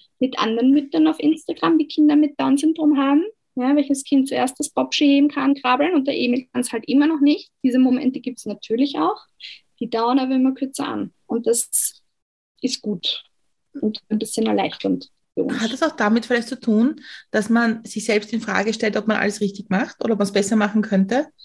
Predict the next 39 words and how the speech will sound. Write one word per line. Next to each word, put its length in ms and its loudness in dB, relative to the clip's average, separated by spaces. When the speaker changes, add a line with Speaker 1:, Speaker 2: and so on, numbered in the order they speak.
Speaker 2:
Dass 120 -4
es 100 -8
gar 120 2
nicht 140 0
um 80 2
die 60 4
Leistung 320 0
des 140 -2
Kindes 340 -2
geht, 180 -2
sondern 160 4
um 40 4
die 120 0
eigene 340 2
Leistung, 420 0
ob, 240 -4
ob 100 0
man 160 4
selber 260 2
für 100 -6
das 160 -4
Kind 280 2
das 100 -6
beste 300 -2
Umfeld 320 0
schafft. 440 -6
Speaker 1:
Da 120 0
kann 320 0
ich 200 0
sehr 120 4
selbstbewusst 840 -2
sagen, 360 2
dass 180 -2
wir 240 2
das 240 -2
tun. 540 -2
Also 260 2
diesen 640 0
Mom-Guilt, 1400 0